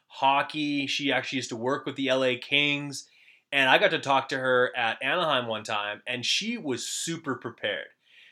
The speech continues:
Like, watching how she prepared for that, for that Supercross broadcast, I'm like, "Holy crap,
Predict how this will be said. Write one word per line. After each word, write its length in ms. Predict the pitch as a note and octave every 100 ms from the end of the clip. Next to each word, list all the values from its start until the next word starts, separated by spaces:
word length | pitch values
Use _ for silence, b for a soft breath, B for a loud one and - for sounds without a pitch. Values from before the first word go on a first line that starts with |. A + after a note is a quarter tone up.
| b
Like, 240 | C3+ A#2+
watching 380 | B2+ D3+ - G3+
how 160 | F3
she 180 | D3 -
prepared 500 | D#3+ D#3 C#3+ C3+ C#3
for 100 | C#3+
that, 260 | C3 B2+ - _
for 100 | -
that 140 | B2+ A#2
Supercross 580 | - B2+ D3 D#3+ D#3
broadcast, 540 | F3 E3 E3 F3 F#3 F#3
I'm 80 | C3+
like, 100 | A2+
"Holy 320 | C#3 D3 C#3
crap, 380 | C#3 C3 B2+